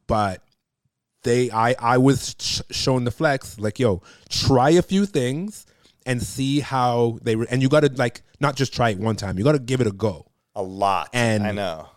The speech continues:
Speaker 1: le-, a lot, a lot, like, a lot.
Speaker 2: <laughs> Yeah.
Speaker 1: Like, it's, it sounds daunting when you tell somebody, "Yo, you got, you should post three times a day."
Speaker 2: Right.
Speaker 1: That sounds absolutely ridiculous if it's not your full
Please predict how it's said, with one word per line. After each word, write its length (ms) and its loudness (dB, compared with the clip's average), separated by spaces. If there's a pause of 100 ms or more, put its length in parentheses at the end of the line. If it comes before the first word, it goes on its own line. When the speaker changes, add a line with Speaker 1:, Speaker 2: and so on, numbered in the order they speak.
(180)
Speaker 1:
le-, 260 2
a 100 6
lot, 540 4
a 100 2
lot, 380 -2
like, 420 -4 (300)
a 100 2
lot. 280 -4 (240)
Speaker 2:
<laughs> 60 -12 (240)
Yeah. 200 -2
Speaker 1:
Like, 160 -4
it's, 240 -4
it 100 -2
sounds 400 2
daunting 680 2 (260)
when 180 4
you 80 0
tell 240 2
somebody, 360 -2
"Yo, 140 2
you 140 0
got, 160 -2
you 120 0
should 420 0
post 480 -2 (360)
three 180 2
times 320 -2
a 60 -6
day." 420 -2 (180)
Speaker 2:
Right. 340 -4
Speaker 1:
That 200 0
sounds 420 2 (260)
absolutely 480 0
ridiculous 640 -2
if 120 -4
it's 120 -10
not 240 0
your 140 0
full 600 -2